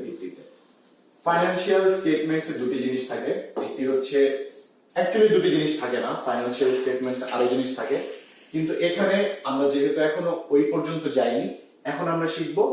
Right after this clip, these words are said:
আর্থিক বিবরণীতে দুটি জিনিস থাকে, একটি আয় ব্যয় সংক্রান্ত বিবরণী আর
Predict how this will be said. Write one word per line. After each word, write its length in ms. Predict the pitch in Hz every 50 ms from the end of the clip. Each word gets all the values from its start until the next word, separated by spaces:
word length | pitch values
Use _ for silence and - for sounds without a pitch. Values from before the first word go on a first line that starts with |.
| - - - - - - _ _ - -
আর্থিক 260 | 139 139 139 160 - - 143
বিবরণীতে 480 | 143 151 151 151 151 151 151 - 147 131 127 120 - 131
দুটি 180 | 131 123 127 123 123
জিনিস 180 | 123 127 127 123 -
থাকে, 180 | 127 127 175 202 139 131 123
একটি 180 | 120 - - - - - 143
আয় 140 | 151 - -
ব্যয় 160 | 127 127 127 131
সংক্রান্ত 300 | 135 131 131 135 139 135 143 135
বিবরণী 360 | 139 139 147 147 156 165 208 262 - - - - - - - - - - -
আর 80 | 139